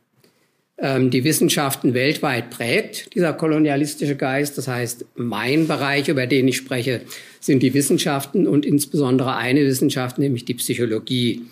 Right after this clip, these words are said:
in denen dieser kolonialistische Geist weiterwirkt. Aber natürlich wirkt er auch in Politik, Ökonomie und so weiter weiter. Das muss ich Ihnen ja nicht sagen.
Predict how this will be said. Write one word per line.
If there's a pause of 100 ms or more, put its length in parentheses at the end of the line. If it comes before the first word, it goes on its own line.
(240)
in
denen
dieser (220)
kolonialistische
Geist
weiterwirkt.
Aber
natürlich
wirkt
er
auch
in
Politik,
Ökonomie
und
so
weiter (500)
weiter.
Das
muss
ich
Ihnen
ja
nicht
sagen.